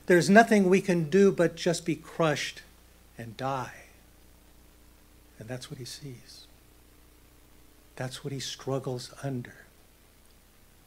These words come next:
And he looks over at that olive press and thinks to himself,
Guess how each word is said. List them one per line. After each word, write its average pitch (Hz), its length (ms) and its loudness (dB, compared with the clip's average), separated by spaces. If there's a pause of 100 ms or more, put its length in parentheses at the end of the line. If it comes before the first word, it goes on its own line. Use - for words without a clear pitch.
(1300)
And 139 80 -8
he 143 80 -4
looks 151 280 -2
over 135 240 0
at 127 160 -6
that 131 240 -4
olive 127 400 -8
press - 580 -10
and - 100 -20
thinks 127 320 -8
to 123 120 -8
himself, 120 680 -8